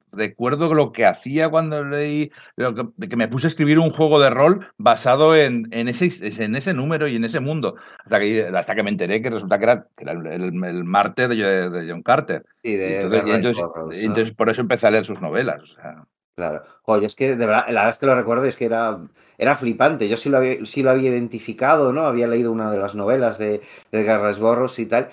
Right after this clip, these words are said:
Speaker 2: y era como, "Pero no puede ser, qué maravilloso es esto". Y es verdad, o sea, como dupla de números, quizás las que más he disfrutado, no como momento, ¿no? Bueno, dupla. En realidad el primero, el de la portada, es el que más me gusta realmente. El otro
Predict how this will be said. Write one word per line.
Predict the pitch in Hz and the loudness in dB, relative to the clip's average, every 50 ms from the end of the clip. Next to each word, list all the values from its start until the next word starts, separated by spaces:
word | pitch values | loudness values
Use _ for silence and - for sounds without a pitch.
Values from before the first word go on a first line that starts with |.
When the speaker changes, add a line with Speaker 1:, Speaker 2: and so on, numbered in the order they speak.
| - _ _ | -16 _ _
Speaker 2:
y | - 120 | -2 0
era | 120 120 | 0 0
como, | - 120 110 107 101 - | 0 -2 -4 -4 -4 -4
"Pero | 104 101 101 | -2 -2 -2
no | 110 127 135 | 0 -2 0
puede | 135 180 196 185 175 | 4 4 4 6 4
ser, | 156 - - 147 185 214 151 107 - - | 2 2 2 4 4 4 2 0 -2 0
qué | 139 151 | 2 4
maravilloso | 160 185 196 202 190 175 156 131 139 180 180 - 220 | 6 6 6 8 6 6 4 4 2 2 2 2 0
es | 190 135 135 | -2 -2 -2
esto". | 175 202 202 - - 101 | -4 -4 -4 -4 -6 -6
Y | 101 110 113 | -6 -4 -6
es | 123 131 | -4 0
verdad, | 147 120 95 98 135 139 - - - - - | 0 0 0 0 -2 -2 -4 -8 -20 -20 -12
o | - | -4
sea, | - 123 104 101 | 0 0 0 0
como | - 107 101 104 101 101 101 101 107 104 | 0 -4 -4 -4 -2 0 0 0 0 -2
dupla | 101 107 127 139 139 156 151 147 143 | -2 0 0 0 2 4 4 6 6
de | 143 | 4
números, | 147 151 151 156 160 170 170 - - _ | 2 2 0 0 -2 -2 -4 -8 -14 _
quizás | - 123 - 131 131 | -12 -8 -4 -4 -2
las | 147 143 135 - | 0 -2 -2 -2
que | - 131 | -4 -4
más | 107 110 117 123 - 143 | -2 -2 -2 -4 -4 -4
he | |
disfrutado, | 131 131 - - 107 101 127 117 107 101 | -6 -6 -6 -8 -4 0 0 2 2 0
no | 117 120 | 0 -2
como | 165 151 143 139 | -2 0 0 0
momento, | 131 123 117 107 101 98 98 - 98 | 0 -2 -2 -2 -4 -6 -8 -8 -8
¿no? | 120 147 - _ _ _ _ _ | -10 -10 -12 _ _ _ _ _
Bueno, | - 170 143 | 2 4 4
dupla. | 175 156 120 101 85 - | 4 4 2 0 -6 -4
En | 123 131 | -2 0
realidad | 131 131 165 180 202 | 2 2 2 4 4
el | 196 - | 2 2
primero, | - 135 131 139 147 165 175 180 156 | 2 0 2 2 4 4 4 4 4
el | 135 120 117 | 4 4 2
de | 110 | 0
la | 110 101 | 0 0
portada, | - 107 107 135 143 | 0 -2 -2 -2 -2
es | 135 131 | -2 -2
el | 120 | -4
que | - 104 | -6 -4
más | 104 117 113 104 | -4 -4 -4 -4
me | 104 98 | -6 -6
gusta | 92 92 - 104 90 | -8 -8 -6 -6 -6
realmente. | 87 87 85 87 90 90 | -4 -4 -6 -6 -8 -8
El | 92 110 | -6 -6
otro | 110 120 120 | -6 -6 -8